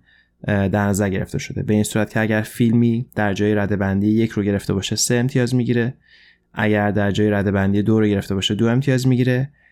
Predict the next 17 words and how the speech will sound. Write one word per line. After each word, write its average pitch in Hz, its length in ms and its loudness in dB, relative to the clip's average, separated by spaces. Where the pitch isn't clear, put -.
و 104 40 0
اگر 101 220 0
بین 110 220 0
سوم 104 400 0
تا 110 120 -4
دهم 107 500 0
رده‌بندی 101 440 0
شده 98 220 -4
باشه، 101 280 -2
یک 117 220 2
امتیاز 131 420 2
می‌گیره 127 480 0
و 104 180 0
نیم 131 280 4
امتیاز 131 460 2
می‌گیره 123 240 2
برای 110 720 0